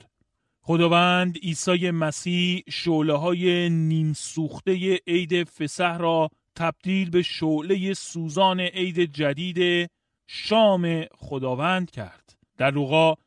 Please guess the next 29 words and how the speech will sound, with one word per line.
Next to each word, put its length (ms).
فصل 300
بیست 220
و 60
دو، 380
آیه 500
نوزده 680
الی 220
بیست 440
می‌خوانیم: 640
"سپس 480
نان 340
را 200
برداشت 760
و 100
خدا 440
را 200
شکر 640
نمود 480
و 60
آن 260
را 280
پاره 420
کرد 380
و 100
به 180
ایشان 420
داده 320
و 140
گفت: 500